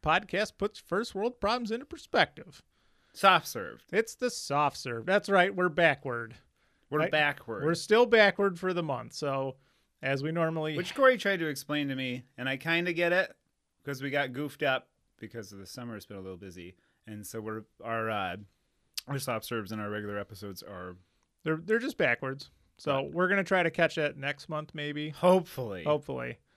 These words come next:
Speaker 1: Either way, you're
Speaker 2: We're
Speaker 1: used,
Speaker 2: trying to
Speaker 1: you're
Speaker 2: get in
Speaker 1: used to an episode and then a soft serve. But so what is soft serve, Christopher, for our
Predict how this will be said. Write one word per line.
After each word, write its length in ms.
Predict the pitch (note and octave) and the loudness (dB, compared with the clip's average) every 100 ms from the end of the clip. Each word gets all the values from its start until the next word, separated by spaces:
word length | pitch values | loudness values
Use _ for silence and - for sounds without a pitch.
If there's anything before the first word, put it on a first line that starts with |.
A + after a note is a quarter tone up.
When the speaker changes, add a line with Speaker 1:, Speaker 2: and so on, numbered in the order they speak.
| _ _ _ _ - | _ _ _ _ -2
Speaker 1:
Either 300 | C4 G#3 F3 | 4 6 6
way, 240 | D3 C3+ - - F3 _ | 4 2 -4 -20 -20 _
you're 180 | D#3 D#3+ | -4 2
Speaker 2:
We're 120 | E3 | 4
Speaker 1:
used, 100 | E3+ | 6
Speaker 2:
trying 220 | G3 F#3+ | 6 6
to 60 | F#3 | 8
Speaker 1:
you're 100 | A#3+ | 8
Speaker 2:
get 80 | A#3+ | 8
in 100 | C4 | 4
Speaker 1:
used 160 | - | 2
to 120 | B3+ A3+ | 2 4
an 80 | |
episode 500 | G3 F#3 F3 F3+ E3+ | 2 -2 0 2 2
and 100 | D3 | 2
then 160 | D3+ D3+ | 0 0
a 60 | C#3 | 0
soft 320 | D#3 C3+ - | 0 0 0
serve. 260 | C#3 C3 | -4 -4
But 220 | B2+ C3+ - _ _ _ _ | -4 -6 -8 _ _ _ _
so 320 | - D3 C3+ D#3+ | -2 0 0 0
what 200 | G#3 C4+ | -2 -2
is 180 | D4+ - | -6 -2
soft 320 | - C3 - | 2 2 2
serve, 300 | D3+ B2+ B2+ | -2 -4 0
Christopher, 600 | D#3 B2+ - E3 G#3 A#3+ _ | 0 0 -2 0 0 0 _
for 260 | - F3 D#3+ | -2 2 4
our 360 | D#3 C#3+ C#3 | 4 4 2